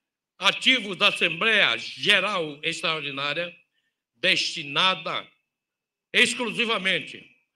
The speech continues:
à votação da proposta da ratificação e autori-, autorização para a propositura dos processos de número que todos já têm conhecimento,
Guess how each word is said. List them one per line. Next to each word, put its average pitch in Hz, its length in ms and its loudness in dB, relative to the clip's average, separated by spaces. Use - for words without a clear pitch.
à 165 120 -4
votação 196 580 -6
da 180 140 -2
proposta 175 840 -4
da 185 180 2
ratificação 185 1200 0
e 151 100 0
autori-, 190 680 0
autorização 185 1000 0
para 196 140 2
a 196 100 -4
propositura 202 920 -4
dos 151 220 -10
processos 180 800 -2
de 160 100 -2
número 175 420 0
que 165 120 -12
todos 180 340 -8
já 151 140 0
têm 143 320 -2
conhecimento, 196 640 -4